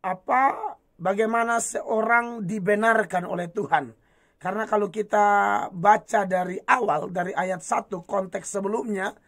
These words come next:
firman Allah ini berkata, "Jadi apakah akan kita katakan tentang Abraham, bapa leluhur jasmani kita?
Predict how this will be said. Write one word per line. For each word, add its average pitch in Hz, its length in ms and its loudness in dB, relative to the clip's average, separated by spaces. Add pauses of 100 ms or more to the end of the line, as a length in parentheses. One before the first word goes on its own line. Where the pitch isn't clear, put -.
(320)
firman 220 320 -2
Allah 214 320 2
ini 226 80 -4
berkata, 208 560 0
"Jadi 202 400 0
apakah - 640 -2 (560)
akan 247 400 2
kita - 320 0
katakan 240 640 2
tentang 202 320 -2
Abraham, 185 720 -2
bapa 185 240 0
leluhur 190 560 -2
jasmani 185 560 -6
kita? 202 320 -4